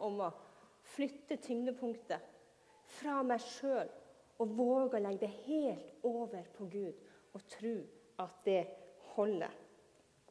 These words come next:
i praksis når vi skal leve livene våre. La oss be. Takk, Herre, fordi at, eh, du ikke bare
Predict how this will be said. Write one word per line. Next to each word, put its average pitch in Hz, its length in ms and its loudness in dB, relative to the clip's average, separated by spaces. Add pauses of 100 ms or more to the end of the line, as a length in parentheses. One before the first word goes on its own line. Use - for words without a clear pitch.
i 208 80 4 (380)
praksis - 640 -6 (440)
når 185 120 -4
vi 170 80 -4
skal 185 200 -2
leve 175 300 -2
livene 165 260 -2
våre. 123 200 -4 (1800)
La 165 80 -2
oss - 160 -8
be. - 120 -10 (1900)
Takk, 254 240 4
Herre, 208 320 6 (160)
fordi 220 320 6
at, - 320 -2
eh, 190 320 4
du 226 160 2
ikke 233 240 4
bare 220 320 6